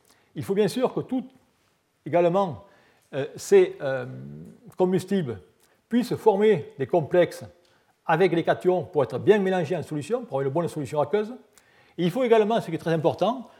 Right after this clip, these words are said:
c'est que les produits de décomposition de ces combustibles, qui sont, vont être basés sur la base d'azote, de carbone ou, euh, d'hydrogène, N H trois et ainsi de suite, puissent directement, je dirais, réagir avec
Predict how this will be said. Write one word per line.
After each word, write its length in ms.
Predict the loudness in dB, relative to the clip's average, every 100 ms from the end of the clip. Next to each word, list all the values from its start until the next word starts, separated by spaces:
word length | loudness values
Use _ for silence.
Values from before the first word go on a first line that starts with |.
| _
c'est 120 | -8
que 100 | 4
les 80 | 4
produits 280 | 6 2 2
de 40 |
décomposition 800 | 0 2 4 4 0 0 -2 -2 -10 _ _ -20 _
de 140 | 2
ces 220 | 2 4 2
combustibles, 580 | 2 0 -4 -6 -8 -10 -18 -20 _ _
qui 100 | -8
sont, 120 | -2
vont 180 | -2 2
être 280 | 0 0 -2
basés 280 | 2 4 4
sur 140 | 4
la 80 | -2
base 260 | 2 0
d'azote, 420 | 2 2 2 0 -2
de 60 |
carbone 480 | -2 0 0 -2 -6 -14 _ _ _ _
ou, 240 | -4 -4 -4
euh, 80 | -6
d'hydrogène, 540 | -4 0 2 2 -2 -6
N 100 | -4
H 180 | -4 -4
trois 180 | 0 0
et 40 |
ainsi 120 | 0
de 60 | -8
suite, 260 | -8 -10 -10 -16 _ _ -2
puissent 340 | 0 0 -4 -14 _ _ _ 0
directement, 640 | 4 4 2 0 -2 -6 -14 _ _ _
je 120 | -6
dirais, 320 | -2 2 0 0
réagir 500 | 2 4 4 0 -2 -6 -18 -2
avec 360 | 4 4 4